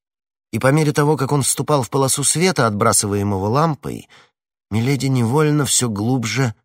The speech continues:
откидывалась в кресле. Когда у неё не оставалось больше никаких сомнений, она, совершенно ошеломлённая, вскричала: «Как? Лорд Винтер, вы?»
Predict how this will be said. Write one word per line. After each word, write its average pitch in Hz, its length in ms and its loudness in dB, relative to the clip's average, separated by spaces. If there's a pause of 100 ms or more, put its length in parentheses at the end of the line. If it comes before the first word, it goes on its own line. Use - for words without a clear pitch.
(120)
откидывалась 95 800 -6
в - 100 -10
кресле. 69 640 -6 (960)
Когда 151 380 4
у 190 40 4
неё 180 260 4
не 165 100 4
оставалось 143 680 4
больше 120 380 -2
никаких 113 420 -4
сомнений, 143 760 0 (260)
она, 143 360 4
совершенно 143 800 2
ошеломлённая, 151 1200 2 (160)
вскричала: 151 1040 2 (560)
«Как? 208 500 2 (340)
Лорд 170 300 0
Винтер, 214 580 2
вы?» 226 440 0